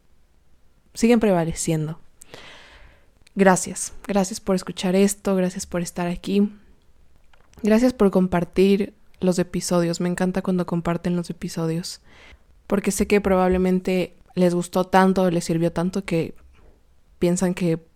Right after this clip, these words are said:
puede pasar lo mismo con alguien más. Entonces, de verdad, muchas gracias. Em, un pequeño disclaimer. <laughs> Como algunos,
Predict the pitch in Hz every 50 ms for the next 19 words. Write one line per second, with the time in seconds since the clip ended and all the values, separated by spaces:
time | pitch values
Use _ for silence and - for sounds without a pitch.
0 | _ - - 175 180 175 - 165 - - 175 170 165 165 165 165 165 165 165 -
1 | - 156 147 156 156 147 147 139 - - - - - - - - - - - -
2 | - - - - - 170 170 175 - - 180 170 - 165 170 165 170 170 170 180
3 | 180 185 - - 185 - 185 180 170 165 165 - - - 233 247 302 - - -
4 | - - - _ - - - - - - - - - - - - - - 202 196
5 | 190 190 185 185 185 185 185 185 185 185 - - - - 226 220 247 247 247 240
6 | 233 233 233 226 214 196 - - - - - - 190 185 185 185 185 175 160 -
7 | 160 165 - - - - - - - - 190 190 180 190 185 - - - - -
8 | - - - - - - - - - - _ _ _ - _ _ _ _ _ _
9 | _ _ - - 196 196 196 190 190 185 185 185 180 170 - - - 185 180 180
10 | 180 185 190 196 190 190 196 202 - - - - -